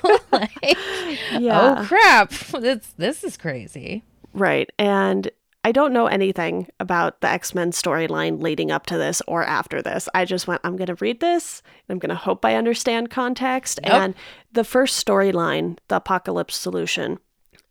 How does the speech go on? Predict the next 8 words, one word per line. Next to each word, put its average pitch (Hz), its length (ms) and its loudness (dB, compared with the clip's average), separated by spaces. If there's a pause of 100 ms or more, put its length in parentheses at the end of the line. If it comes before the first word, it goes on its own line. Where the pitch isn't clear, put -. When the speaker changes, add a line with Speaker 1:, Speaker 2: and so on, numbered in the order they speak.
(140)
Speaker 2:
pretty 240 200 4
straightforward. 190 720 0 (580)
Speaker 1:
Mm-hmm. 147 280 -2
Speaker 2:
They're 185 200 -2 (180)
going 170 260 0
to 180 100 -4
go 170 160 0
kill 180 400 -4